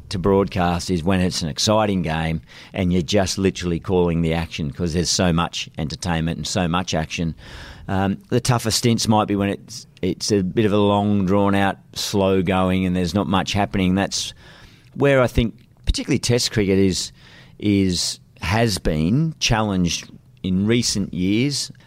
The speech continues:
of trying to maintain a viewer's attention and, and wanting to sort of be a part of the experience. So that's, again, where at Fox Cricket, no ad breaks during play, we get the opportunity to,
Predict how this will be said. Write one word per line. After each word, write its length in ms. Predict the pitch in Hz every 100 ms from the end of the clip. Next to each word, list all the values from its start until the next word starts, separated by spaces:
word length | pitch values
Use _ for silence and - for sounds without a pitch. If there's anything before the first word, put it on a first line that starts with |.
| -
of 160 | 95
trying 280 | - 120 107
to 60 | 98
maintain 640 | 98 95 90 - 98 98
a 60 | 92
viewer's 400 | 82 98 92 85
attention 580 | 92 95 92 - 92 85
and, 220 | 85 85
and 320 | 85 87 82
wanting 280 | 82 92 92
to 160 | 90 80 - - - -
sort 180 | - 92
of 60 | 76
be 160 | 104
a 60 | 92
part 320 | - 101 95
of 100 | 90
the 120 | 82
experience. 640 | 85 - - 98 92 85 73
So 180 | - 98
that's, 360 | 127 - - - - -
again, 480 | 107 - 117 98 101
where 200 | 98 92
at 60 | - - -
Fox 280 | - 98 -
Cricket, 380 | - 120 92 - - -
no 280 | 104 110 95
ad 160 | 92
breaks 360 | 85 87 78 -
during 300 | 101 90 82
play, 480 | - 104 107 80 85
we 140 | 90
get 180 | 92 123
the 80 | 107
opportunity 560 | 92 - 98 92 90
to, 120 | 82